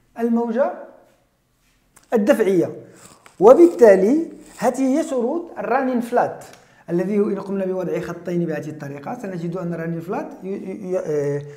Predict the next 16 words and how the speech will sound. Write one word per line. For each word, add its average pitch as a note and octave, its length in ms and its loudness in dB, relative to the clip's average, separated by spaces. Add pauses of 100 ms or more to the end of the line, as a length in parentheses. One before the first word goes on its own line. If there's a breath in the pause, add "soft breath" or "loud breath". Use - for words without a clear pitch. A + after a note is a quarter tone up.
(140 loud breath)
فهو F#3+ 180 4
على A3 200 4
هذا C4 480 -2
الشكل. E3+ 380 -12 (2000 soft breath)
إخوتي F#3+ 260 -4
الكرام، A#3+ 360 0
إنني F#3+ 680 -4
أعطيكم A3 640 -2
أسرارا G#3+ 600 -6
لن A#3 360 0
تجدوها G#3+ 500 -2
في A3+ 200 -4
أي C#4 180 0
مكان C4 440 -2 (460 loud breath)
فيما A3 160 -2
يخص A3 600 -6